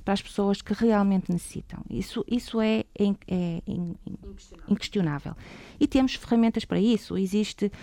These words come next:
Speaker 1: um programa, o Primeiro Direito, que realmente, e penso que agora a autarquia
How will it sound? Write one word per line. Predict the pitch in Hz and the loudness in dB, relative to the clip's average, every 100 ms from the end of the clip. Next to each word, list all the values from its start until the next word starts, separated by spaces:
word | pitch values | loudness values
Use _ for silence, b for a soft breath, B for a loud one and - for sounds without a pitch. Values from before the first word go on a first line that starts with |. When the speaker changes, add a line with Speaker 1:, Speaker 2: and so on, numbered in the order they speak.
| B B | B B
Speaker 1:
um | 202 202 190 | 2 2 2
programa, | 196 185 214 220 | 2 4 6 6
o | 185 | 2
Primeiro | 180 180 175 | 0 0 2
Direito, | 180 180 208 247 - | 2 2 2 0 -4
que | - | -4
realmente, | 208 190 190 202 214 220 | 0 2 2 2 0 -4
e | - 185 | -4 -4
penso | - 185 - | -2 -2 -2
que | 190 | -2
agora | 185 180 175 | 0 0 0
a | |
autarquia | 175 175 - 180 170 | -2 -4 -4 -2 -2